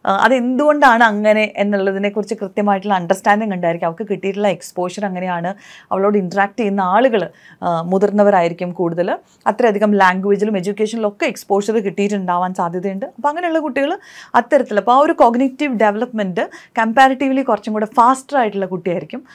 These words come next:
അപ്പോൾ അങ്ങനെയുള്ളൊരു കുട്ടി അത്തരത്തിൽ ബിഹേവ് ചെയ്യുമ്പോൾ, "ഞങ്ങൾ എക്സ്പെക്ട് ചെയ്തത് ഇതല്ല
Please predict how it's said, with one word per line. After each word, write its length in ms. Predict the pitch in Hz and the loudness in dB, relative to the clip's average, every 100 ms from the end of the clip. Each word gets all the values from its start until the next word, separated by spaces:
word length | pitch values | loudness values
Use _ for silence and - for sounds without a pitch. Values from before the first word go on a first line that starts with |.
| _ | _
അപ്പോൾ 140 | - 202 | -8 -6
അങ്ങനെയുള്ളൊരു 500 | 180 233 269 247 240 | -2 0 2 0 0
കുട്ടി 400 | 196 - 196 247 _ _ - | -4 -6 -12 -12 _ _ -6
അത്തരത്തിൽ 520 | 208 - 302 247 220 | -4 0 0 0 -2
ബിഹേവ് 360 | 180 170 196 208 | -2 -4 -4 -4
ചെയ്യുമ്പോൾ, 340 | 170 160 202 - | -4 -4 -6 -2
"ഞങ്ങൾ 340 | 220 240 294 339 | 0 2 4 4
എക്സ്പെക്ട് 380 | 320 330 - | 4 2 4
ചെയ്തത് 180 | 320 302 | 2 2
ഇതല്ല 580 | 269 277 247 262 233 | 4 6 8 6 6